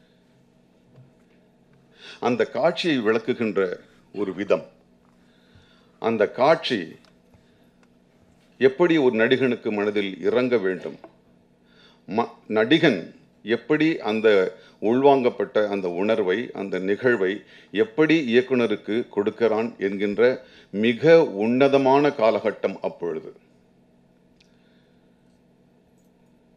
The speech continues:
எனக்கு மிக பெருமை,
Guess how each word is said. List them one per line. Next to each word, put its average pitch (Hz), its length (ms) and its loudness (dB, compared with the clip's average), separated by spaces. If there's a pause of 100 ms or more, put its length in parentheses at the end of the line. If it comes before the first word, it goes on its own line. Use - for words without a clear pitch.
(1500)
எனக்கு 123 460 0 (880)
மிக 104 220 2
பெருமை, 117 480 2